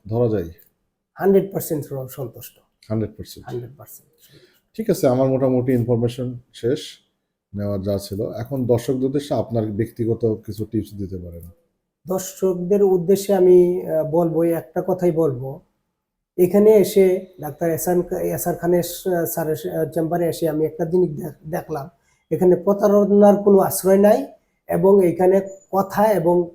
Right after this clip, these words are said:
Speaker 2: কাজের সাথে হান্ড্রেড পার্সেন্ট মিল আমি এখানে পাইছি। এখানে আপনারা সবাই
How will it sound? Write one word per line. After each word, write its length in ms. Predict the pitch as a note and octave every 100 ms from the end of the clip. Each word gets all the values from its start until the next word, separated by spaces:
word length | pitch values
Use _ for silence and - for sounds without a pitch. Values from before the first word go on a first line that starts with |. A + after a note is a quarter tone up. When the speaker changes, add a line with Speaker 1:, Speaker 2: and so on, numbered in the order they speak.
| C#3+
Speaker 2:
কাজের 260 | F#3 F3 F3+
সাথে 500 | F3+ D#3+ - D#3+ - _
হান্ড্রেড 320 | E3+ D#3 C3+
পার্সেন্ট 300 | C#3+ - D#3
মিল 140 | D#3
আমি 180 | C#3 C#3
এখানে 220 | C3+ C#3
পাইছি। 460 | C3+ C#3+ C#3 G#3 A3+ _ _
এখানে 360 | F3 E3 E3 E3+
আপনারা 480 | D3 D3+ C#3+ C#3+ -
সবাই 440 | - D3 C#3+ C#3+